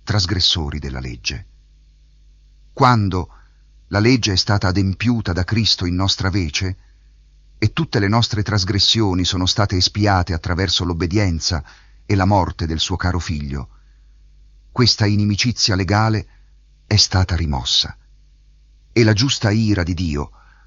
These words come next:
contro il peccato e il peccatore è stata placata.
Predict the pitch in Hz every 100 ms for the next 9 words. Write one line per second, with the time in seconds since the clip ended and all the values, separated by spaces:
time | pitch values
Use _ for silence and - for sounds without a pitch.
0 | _ - - 135 110 101 - 95 - 80
1 | 78 78 78 90 - - 76 78 - -
2 | - _ _ _ _ _ - 101 - 87
3 | - 82 78 67 62 -